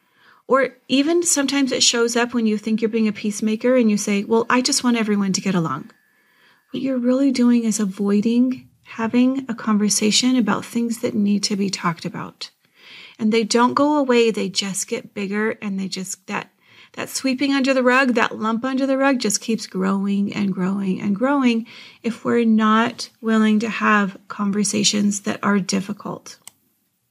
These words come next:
But what happens when you don't speak up? Really, what happens within yourself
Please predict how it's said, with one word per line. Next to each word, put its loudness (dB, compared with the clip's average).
But -14
what 0
happens -2
when 4
you 2
don't 2
speak -6
up? -14
Really, 4
what 4
happens 0
within 4
yourself 0